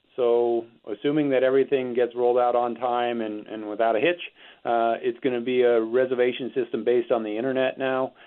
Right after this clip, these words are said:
uh, where you could literally go morning of and make a reservation for the blind. And because of that, it's gonna be, you have to have a reservation to hunt these blinds. Uh, so that'll be a kind of a little bit of a transition this year, but I think it's gonna be much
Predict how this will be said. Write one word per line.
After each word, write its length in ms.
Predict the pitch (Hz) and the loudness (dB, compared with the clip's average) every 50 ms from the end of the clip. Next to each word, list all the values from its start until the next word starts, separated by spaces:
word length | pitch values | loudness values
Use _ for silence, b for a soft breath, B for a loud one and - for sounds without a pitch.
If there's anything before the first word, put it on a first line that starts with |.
| B B B | B B B
uh, 180 | - 107 107 104 | -4 -2 -2 0
where 160 | 107 107 110 | 0 0 0
you 160 | 113 113 117 | 0 -2 0
could 120 | 120 120 113 | 0 0 2
literally 360 | 117 120 120 117 117 113 110 | 2 2 4 4 2 2 4
go 220 | 113 113 113 110 | 4 2 2 2
morning 400 | 107 107 113 117 117 117 113 117 | 2 0 0 0 0 0 0 0
of 180 | 117 117 113 107 | 2 2 0 0
and 100 | 107 104 | -2 -4
make 160 | 107 107 107 117 | -4 -2 0 0
a 40 | |
reservation 500 | 107 107 104 107 107 107 110 107 110 104 | 0 0 0 0 0 0 0 0 -4 -6
for 100 | 90 110 | -4 -4
the 60 | 101 95 | -2 0
blind. 520 | 104 110 110 110 110 107 104 101 98 - B B B B B | 0 0 0 2 0 -2 -2 -4 -6 -8 B B B B B
And 100 | 117 107 | -10 -6
because 320 | 104 113 117 151 151 143 131 | -6 -2 0 2 2 2 2
of 60 | 127 120 | 2 2
that, 200 | 117 113 110 107 | 4 4 2 0
it's 140 | 110 104 - | -2 -6 -6
gonna 220 | - 120 113 107 | -6 -4 -4 -4
be, 400 | 107 110 110 110 110 107 104 - - | -4 -2 0 0 0 0 -2 -4 -6
you 300 | 110 110 107 107 - - | -6 -6 -6 -6 -8 -8
have 220 | - 120 113 113 - | -4 -2 -2 -2 -2
to 100 | 113 104 | -2 -2
have 220 | 120 117 113 107 | 0 -2 -2 0
a 20 | 101 | 0
reservation 540 | 101 107 101 101 104 104 104 101 - 101 95 | -2 -2 0 0 0 0 0 -2 -6 -6 -6
to 80 | 98 | -4
hunt 220 | 92 123 120 117 98 | -4 -4 -6 -6 -6
these 240 | 101 101 98 92 90 - | -8 -8 -8 -8 -8 -8
blinds. 400 | 98 92 92 92 90 87 90 - _ _ b b b b b b _ | -8 -6 -6 -8 -10 -12 -16 -20 _ _ b b b b b b _
Uh, 400 | 113 104 104 104 101 101 101 104 101 - | -6 -4 -2 -2 -2 -2 -2 -4 -4 -4
so 80 | 110 | 0
that'll 260 | 107 113 113 117 110 | 2 2 2 4 4
be 180 | 117 113 110 110 | 2 2 2 0
a 60 | 104 | 0
kind 160 | - 120 113 | 0 -2 -2
of 80 | 110 107 | 0 -2
a 80 | 104 - - _ - | -4 -4 -4 _ -4
little 200 | 156 185 190 170 | -2 -2 0 2
bit 80 | 147 127 | 0 2
of 80 | 113 | 2
a 60 | 117 113 | 0 -2
transition 640 | - 120 117 113 110 104 110 113 104 - 117 110 | -2 -4 -4 -4 -4 -2 -2 -4 -2 -4 -6 -6
this 160 | 110 107 104 - | -6 -10 -10 -8
year, 280 | 117 113 110 110 107 107 B B B B B | -4 -2 -2 -2 -2 -4 B B B B B
but 80 | - 113 | -2 2
I 40 | 113 | 2
think 160 | 131 127 123 | 2 2 0
it's 140 | 120 113 - | -2 -4 -2
gonna 200 | - 120 113 107 | -4 -4 -4 -2
be 140 | 104 110 110 | -4 -4 -4
much 280 | 107 113 120 117 - | -2 -2 -4 -4 -4